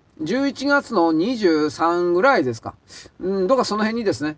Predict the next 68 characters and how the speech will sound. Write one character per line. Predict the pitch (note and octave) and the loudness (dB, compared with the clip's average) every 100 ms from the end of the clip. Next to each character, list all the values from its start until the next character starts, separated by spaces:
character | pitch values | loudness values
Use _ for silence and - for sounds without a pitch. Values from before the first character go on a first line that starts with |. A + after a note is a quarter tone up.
| _ | _
可 | - F3+ | -2 0
決 | F#3+ - | -2 -2
し、 | D#3 F3 | -8 -2
上、 | G#3+ A3 G3+ F3 | 0 2 0 2
上 | B3 B3+ | 4 4
下 | B3 A#3 | 2 2
院 | |
で | E3 | 2
可 | - E3 | 2 0
決 | F3+ F#3 | 0 -4
し | - | 0
た | A#3 | 0
と | F#3 | 2
い | D#3 | 0
う | |
ふ | E3 | 2
う | D3+ | 0
な | |
流 | C#3 D3 | 0 2
れ | D#3 | 2
を | |
言 | C3+ | 2
い、 | C#3+ D3 C3+ | 2 0 -2
言 | G3 G3+ | -2 0
い | |
ま | G3 E3+ | 0 0
し | - | -2
た。 | B2 _ _ - | -6 _ _ -6
で、 | A3 B3+ A#3 _ _ - | 4 4 4 _ _ -2
こ | C#4+ | 4
れ | |
ど | A#3 D4 | 6 6
う | |
な | B4 | 4
る | C4+ | 2
か | F#3 E3 | 2 0
と | |
い | C#3+ | -2
う | |
と | C#3 B2+ | -4 -6
で | A#2 | -6
す | C#3+ | -6
ね、 | C3+ - _ _ _ | -6 -8 _ _ _
う | - | -2
ー | E3 D#3+ D#3 D#3 D#3 | 0 2 2 2 0
ん、 | D3+ | 0
ト | B3 | 0
ラ | F4 | 0
ン | |
プ | B3 | 0
大 | F3 | 0
統 | G3+ F3+ | 2 2
領 | |
は | C#3+ | 2
今 | C#3+ F3 | 2 0
の | F3+ | 0
と | F3+ | 2
こ | F3+ | 4
ろ、 | F3+ F3 - | 4 2 0
こ | F#3+ | -2
れ | F#3+ | 0
に | F#3 | 0
関 | G3 F#3 | 0 0
し | |
て | D3 | -4
で | A#2 | -6
す | |
ね、 | D3+ | -8